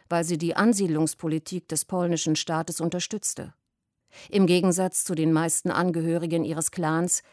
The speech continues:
war sie schon neunzehnhundertfünfzig sesshaft geworden und sah darin die Voraussetzung für Bildung und Wohlstand. Nach ihrer Ächtung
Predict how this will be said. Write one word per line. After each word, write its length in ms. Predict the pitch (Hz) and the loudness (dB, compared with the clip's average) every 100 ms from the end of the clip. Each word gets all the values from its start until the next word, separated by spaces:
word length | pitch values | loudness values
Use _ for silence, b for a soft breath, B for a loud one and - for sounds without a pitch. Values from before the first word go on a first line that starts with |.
| b b | b b
war 260 | 160 185 196 | -2 0 0
sie 100 | 208 | 0
schon 260 | - 214 | 0 2
neunzehnhundertfünfzig 1300 | 202 202 - 214 208 220 - 233 190 - - 190 - | 2 0 0 0 -2 -4 -4 -2 -2 -2 -6 -6 -4
sesshaft 500 | 180 196 - 143 - | -2 0 -2 -6 -6
geworden 500 | 160 151 156 165 170 b b b - | -4 0 2 2 0 b b b -2
und 180 | 190 180 | 0 2
sah 140 | 185 | 0
darin 440 | 175 170 180 202 190 | 2 2 2 0 0
die 100 | 190 | -2
Voraussetzung 920 | 214 196 214 - 160 - 170 170 175 | -2 0 0 0 -2 -4 -2 -2 -2
für 180 | - 160 | -4 -2
Bildung 500 | 170 160 156 156 156 | 0 2 2 2 2
und 260 | 180 180 | -2 -2
Wohlstand. 680 | 196 175 - 139 139 131 - _ _ _ _ _ _ B B B - | -2 -2 -4 -6 -8 -10 -16 _ _ _ _ _ _ B B B -2
Nach 200 | 202 214 | 0 0
ihrer 320 | 226 208 214 | -2 -2 0
Ächtung 560 | 208 - 226 214 214 | -2 -2 -2 -2 -2